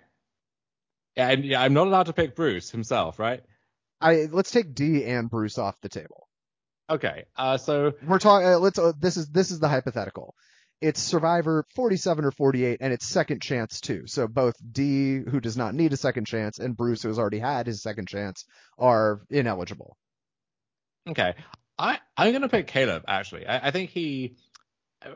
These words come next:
Speaker 1: for wh-, whatever reason, he, he fits that mold as the, the,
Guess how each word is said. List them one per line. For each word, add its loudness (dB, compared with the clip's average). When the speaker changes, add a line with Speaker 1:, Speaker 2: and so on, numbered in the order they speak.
Speaker 1:
for 2
wh-, -20
whatever 4
reason, -2
he, 0
he 4
fits 6
that 2
mold 4
as 2
the, -10
the, 4